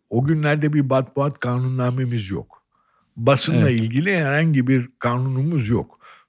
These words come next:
Speaker 1: Dolayısıyla basını da ama kontrol etmek istediği için, e, benim şu ana kadar çıkartmış olduğum kanunlara uymak koşuluyla, e,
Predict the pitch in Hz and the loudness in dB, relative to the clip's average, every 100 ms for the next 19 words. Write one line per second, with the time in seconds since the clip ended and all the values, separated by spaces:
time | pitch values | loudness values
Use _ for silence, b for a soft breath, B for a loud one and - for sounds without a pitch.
0 | - 113 120 131 - 226 214 165 165 98 | -2 2 4 2 2 0 0 0 -4 -2
1 | 135 127 131 107 113 117 113 113 127 131 | 0 0 -2 -4 -4 -4 -4 -2 2 2
2 | 117 - 110 196 175 - 101 98 110 208 | 0 -4 -8 -4 -4 -2 -2 -2 -2 -2
3 | 214 B B B B - 139 143 151 180 | -4 B B B B -2 0 2 2 4
4 | 180 160 127 - 175 156 139 135 131 123 | 2 0 -4 2 2 4 0 0 0 0
5 | - - - 135 - 147 156 127 113 123 | 0 -2 0 0 -2 -4 0 0 0 -2
6 | 110 - 107 131 135 135 135 135 - 165 | -2 -2 -2 0 0 2 2 2 2 4
7 | 143 170 - - 120 - 165 214 143 180 | 4 2 -2 -4 0 0 0 2 4 4
8 | 208 b b b _ - | 2 b b b _ 0